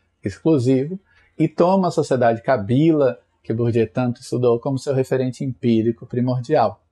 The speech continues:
E uma versão retrabalhada desse livro reapareceria com o título O Senso Prático, em mil novecentos e oitenta. Antes da publicação de Senso Prático, em mil novecentos e setenta e nove, Bourdieu publica aquilo que, para alguns,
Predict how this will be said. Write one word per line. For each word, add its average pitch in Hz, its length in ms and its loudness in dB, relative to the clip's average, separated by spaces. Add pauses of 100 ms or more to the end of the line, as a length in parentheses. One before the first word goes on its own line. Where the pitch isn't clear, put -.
E 160 80 -6
uma 165 140 0
versão 175 320 -2
retrabalhada 165 1080 0
desse 110 300 -2
livro 135 380 -2 (360)
reapareceria 127 800 0
com 131 140 -6
o 123 60 -2
título 117 520 -4 (340)
O - 60 -6
Senso 123 340 -6
Prático, 110 720 -2 (120)
em 120 80 -4
mil 110 100 -2
novecentos 107 480 -4
e 107 80 0
oitenta. 113 460 -2 (960)
Antes 226 760 0
da 127 120 0
publicação 117 600 0
de 98 80 -4
Senso 107 280 -10
Prático, 127 400 0
em 135 40 0
mil 143 80 0
novecentos 123 320 -4
e 104 40 -10
setenta 107 320 -2
e 170 40 0
nove, 147 520 2 (100)
Bourdieu 143 300 0
publica 135 560 0
aquilo 113 400 -4
que, 104 140 -8
para 123 180 -4
alguns, 120 520 -2